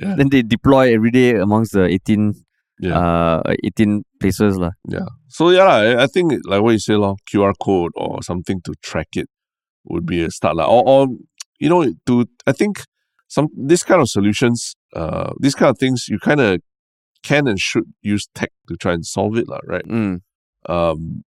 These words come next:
Speaker 1: maybe it's some kind of, uh, reward system lah. Like if you actually borrow umbrella and you walk a certain distance and you put it back or something, then you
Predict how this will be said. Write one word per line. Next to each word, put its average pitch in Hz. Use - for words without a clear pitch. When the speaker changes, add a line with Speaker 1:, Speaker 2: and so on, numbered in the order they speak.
Speaker 1:
maybe 104
it's 104
some 104
kind 101
of, 80
uh, 50
reward 101
system 92
lah. 85
Like 80
if 90
you 90
actually 104
borrow 90
umbrella 85
and 87
you 92
walk 90
a 92
certain 92
distance 92
and 87
you -
put 123
it 110
back 101
or 90
something, 82
then 104
you 92